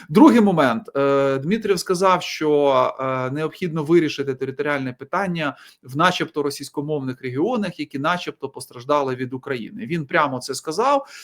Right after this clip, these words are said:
е, про те, що там українські збройні сили чимось таким не дуже добрим займалися, е, і, на жаль, е, ведуча не, не надто активно на це відреагувала, тобто тут Дмитрієв стандартно просував якісь наративи російської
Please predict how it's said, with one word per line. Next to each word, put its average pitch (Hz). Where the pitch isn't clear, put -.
е, 147
про 139
те, 160
що 143
там 127
українські 131
збройні 135
сили 123
чимось 135
таким 131
не 139
дуже 135
добрим 131
займалися, 160
е, 135
і, 151
на 156
жаль, 175
е, 143
ведуча 147
не, 151
не 156
надто 147
активно 123
на 127
це 131
відреагувала, 143
тобто 151
тут 190
Дмитрієв 147
стандартно 147
просував 131
якісь -
наративи 120
російської 113